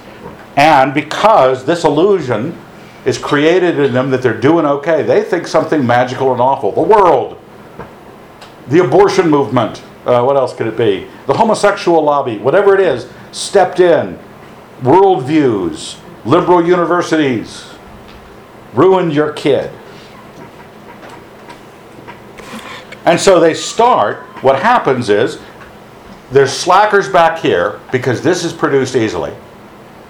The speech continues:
with m-, partial, partial child rearing.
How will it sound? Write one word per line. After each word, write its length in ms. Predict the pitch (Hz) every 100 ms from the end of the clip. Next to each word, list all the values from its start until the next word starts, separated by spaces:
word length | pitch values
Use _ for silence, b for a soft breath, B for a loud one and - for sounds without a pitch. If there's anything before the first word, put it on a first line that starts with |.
| -
with 260 | 104 110 117
m-, 140 | 113 - -
partial, 580 | - 120 120 123 98 85 - -
partial 340 | - 113 - 101
child 360 | 107 92 82
rearing. 240 | 78 73